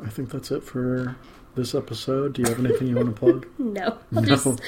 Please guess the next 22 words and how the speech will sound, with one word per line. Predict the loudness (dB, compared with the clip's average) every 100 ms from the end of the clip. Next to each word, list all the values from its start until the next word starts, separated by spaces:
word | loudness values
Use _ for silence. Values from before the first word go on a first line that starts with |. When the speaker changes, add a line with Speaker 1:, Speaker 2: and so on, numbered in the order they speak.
| -10 -6
Speaker 2:
I'll | -2
do | 4 6
a | 6
history | 4 2 2 4
one | 4
next | 4 4 10
time, | 10 12
I'm | 12 10
Speaker 1:
<laughs> |
Speaker 2:
sure. | 8 10 12 10 6 0 0 0 8
Speaker 1:
This | 10 10
was | 6
historical. | 6 4 4 4 0 -2 4
Speaker 2:
It |
was. | 4 6 6 4 -2
I | 0
know. | 4 8 8 6
It's | 4 4
so | 4 8 10 8
fucking | 0 -2 -4 -2
old. | 2 4 6
Speaker 1:
Yeah. | 4 2